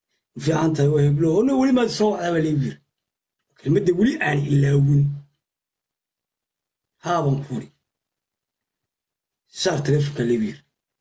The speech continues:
"Nin hooyaday mar dambe iyo xaafadayda dadka iga soo wici." Marka go'aan baa ii soo baxay.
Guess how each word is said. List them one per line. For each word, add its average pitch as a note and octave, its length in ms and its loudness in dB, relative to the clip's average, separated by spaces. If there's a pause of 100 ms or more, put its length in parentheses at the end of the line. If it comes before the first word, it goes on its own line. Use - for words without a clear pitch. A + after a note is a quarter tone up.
"Nin C3+ 120 0
hooyaday C#3+ 420 2
mar C#3+ 140 2
dambe C#3+ 240 0
iyo C3+ 120 0
xaafadayda C#3 540 -2
dadka B2+ 180 -2
iga A#2+ 140 -4
soo A#2+ 200 -2
wici." G#2+ 140 -8 (3500)
Marka E3+ 220 0 (100)
go'aan E3+ 420 0
baa D3 160 -2
ii D3+ 80 0
soo C3 180 -4
baxay. - 260 -14